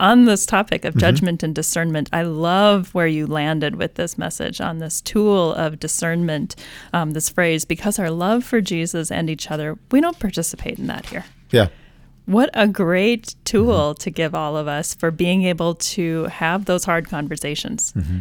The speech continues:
Speaker 1: 'Cause it's one thing to recognize something you think, "I'm not comfortable with that," or, "This
Speaker 2: Mm-hmm.
Speaker 1: doesn't feel right," or, "This
Speaker 2: Mm-hmm.
Speaker 1: just does not seem to line up with the way Jesus would have handled the <laughs> situation."
Speaker 2: That's right.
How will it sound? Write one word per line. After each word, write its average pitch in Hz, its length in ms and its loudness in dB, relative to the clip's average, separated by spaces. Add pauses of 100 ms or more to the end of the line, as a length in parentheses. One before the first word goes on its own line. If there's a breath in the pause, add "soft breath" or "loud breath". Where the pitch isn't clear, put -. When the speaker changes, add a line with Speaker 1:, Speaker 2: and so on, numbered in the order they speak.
Speaker 1:
'Cause 214 140 4
it's 208 120 4
one 226 220 6
thing 262 160 6
to 202 80 4
recognize 185 540 0
something 180 420 -2
you 160 80 -4
think, 165 340 -6
"I'm 247 560 2
not 240 280 4
comfortable 185 500 0
with 180 160 0
that," 170 340 0
or, 160 140 0
"This 170 200 -2
Speaker 2:
Mm-hmm. - 80 -4
Speaker 1:
doesn't 175 340 0
feel 170 340 0
right," 160 420 -2
or, 160 140 0
"This 165 200 0
Speaker 2:
Mm-hmm. 135 80 0
Speaker 1:
just - 300 -6
does 170 280 -4
not 165 340 -4
seem 170 220 -4
to 165 80 -6
line 156 340 -4
up 160 180 -8
with 156 140 -6
the 160 100 -6
way 156 160 -4
Jesus 151 520 -8
would 151 160 -8
have 151 160 -10
handled 151 400 -8
the 165 80 -4
<laughs> - 160 2
situation." - 760 -2
Speaker 2:
That's 101 220 -4
right. 92 160 -2